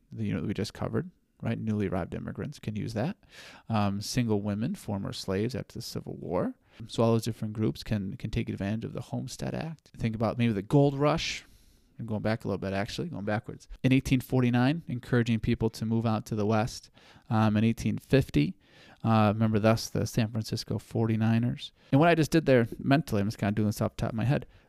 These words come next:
uh, that's a good advertisement for doing an outline. The gold rush is gonna happen before, obviously,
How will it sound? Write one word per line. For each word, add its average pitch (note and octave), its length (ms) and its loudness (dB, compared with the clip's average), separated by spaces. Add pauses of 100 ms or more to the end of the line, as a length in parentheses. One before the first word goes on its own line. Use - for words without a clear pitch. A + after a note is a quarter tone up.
(100)
uh, A2 100 0
that's C#3+ 200 6
a - 40 -8
good G3 100 2
advertisement D#3 680 0
for C3 100 -4
doing C3+ 200 0
an A2+ 80 0
outline. A#2 420 -4 (400)
The A#2 100 0
gold D3 280 6
rush A2+ 220 4
is A2 120 -4
gonna A2+ 180 0
happen A2+ 400 0
before, G#2 760 2 (440)
obviously, G2 840 0